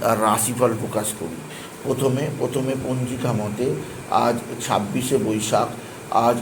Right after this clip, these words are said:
দশই মে, আজ শনিবার, আজ সূর্যোদয় পাঁচটা তিন, সূর্যাস্ত ছটা পাঁচ, ত্রয়োদশী অপরাহ্ন পাঁচটা পনেরো, চিত্তা নক্ষত্র রাত্রি তিনটে নয়, আয়ুষ্মান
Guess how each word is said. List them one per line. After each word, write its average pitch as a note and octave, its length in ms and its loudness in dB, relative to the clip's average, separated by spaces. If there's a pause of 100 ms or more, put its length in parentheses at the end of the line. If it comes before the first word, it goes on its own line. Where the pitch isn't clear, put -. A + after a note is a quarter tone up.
(140)
দশই A2 380 2
মে, A2+ 380 0
আজ A#2 200 2 (140)
শনিবার, A2+ 540 2 (380)
আজ A#2+ 260 4
সূর্যোদয় B2+ 680 4
পাঁচটা A2+ 340 2
তিন, A#2 260 0 (480)
সূর্যাস্ত B2+ 680 4 (320)
ছটা A2+ 280 4 (100)
পাঁচ, A#2 300 2 (500)
ত্রয়োদশী B2 680 6 (120)
অপরাহ্ন A#2+ 680 4
পাঁচটা A2 400 2
পনেরো, A2+ 400 2 (440)
চিত্তা C3 340 2
নক্ষত্র B2+ 580 0 (520)
রাত্রি A#2 580 2 (120)
তিনটে A#2+ 340 2
নয়, A#2 360 4 (1700)
আয়ুষ্মান B2+ 600 2